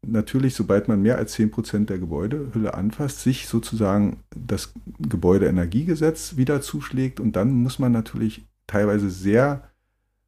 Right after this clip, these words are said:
hohe Anforderungen an den, äh, an die Ge-, Dämmhülle des Gebäudes erfüllen, ne? Das darf man nicht vergessen, weil es ist natürlich so, dass viele eben, die sich ein Haus kaufen, dann das gleich als Anlass nehmen, um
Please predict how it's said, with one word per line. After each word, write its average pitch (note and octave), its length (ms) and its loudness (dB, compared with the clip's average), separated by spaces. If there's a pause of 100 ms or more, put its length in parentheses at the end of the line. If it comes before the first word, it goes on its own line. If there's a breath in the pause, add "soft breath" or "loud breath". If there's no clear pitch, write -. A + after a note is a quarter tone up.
(240)
hohe C3+ 400 4
Anforderungen F2+ 880 2
an F#2 180 -12
den, - 340 -8 (260)
äh, - 380 -20
an F#2 100 -2
die F2+ 100 -2
Ge-, F2 180 -6
Dämmhülle G2 680 4
des - 200 -8
Gebäudes - 680 -8 (240)
erfüllen, F#2 500 0 (160)
ne? - 160 -2
Das - 320 -6
darf A2 180 4
man A#2 120 6
nicht A2 120 4
vergessen, C3 500 2 (720 soft breath)
weil A#2+ 200 8
es A2+ 140 4
ist B2+ 140 -10
natürlich A#2+ 340 -2
so, A#2+ 100 0
dass A2 180 -2
viele B2+ 400 2
eben, G#2+ 200 4
die G2+ 100 -8
sich F#2+ 220 -8
ein F#2 100 -6
Haus F#2 160 -6
kaufen, F#2 320 -2
dann F#2 260 -2 (640)
das - 160 -6
gleich E2+ 180 0
als E2+ 160 -4
Anlass E2+ 340 -4
nehmen, F2 240 -4
um E2+ 300 -6